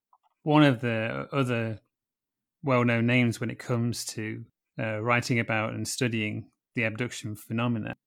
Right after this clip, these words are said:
Around the time that John Mack became interested and leading up to that, I mean, what was the landscape when it came to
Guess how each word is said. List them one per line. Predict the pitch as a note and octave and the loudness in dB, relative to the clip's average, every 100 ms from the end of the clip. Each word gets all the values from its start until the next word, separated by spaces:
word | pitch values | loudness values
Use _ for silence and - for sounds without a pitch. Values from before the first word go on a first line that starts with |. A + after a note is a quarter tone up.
| _ _ _ _ _ _ _ _ _ _ - | _ _ _ _ _ _ _ _ _ _ -2
Around | D3+ D#3+ E3+ | 6 6 6
the | |
time | D3+ D3 D3 C3+ B2 | 4 6 6 6 4
that | A2+ - - | 0 -4 0
John | C3+ A#2+ | 2 4
Mack | C3 C3+ - - | 2 0 -4 -14
became | - C3 B2+ | -10 -2 0
interested | A2 A2 - A2+ - G#2 | 2 0 -2 -6 -6 -6
and | A2 A2 A2 - - - | -4 -6 -6 -10 -12 -2
leading | C3 A#2+ | 0 2
up | B2+ - | 0 -2
to | B2 | -6
that, | G2+ G2+ | -4 -4
I | |
mean, | A#2 B2 B2+ _ _ _ _ _ _ _ _ - | -4 -4 -6 _ _ _ _ _ _ _ _ -14
what | G3+ D#3+ | 0 2
was | E3 F3+ D3+ | 4 2 0
the | - D3 C3+ B2+ B2 | 0 2 4 4 2
landscape | B2+ C#3+ D3 - B2 - | 4 6 4 2 -2 -2
when | A#2 | -4
it | A2+ | -4
came | - B2 A#2+ | -4 -2 -2
to | - A#2+ A2+ G#2+ G#2+ | -2 -2 -2 -4 -8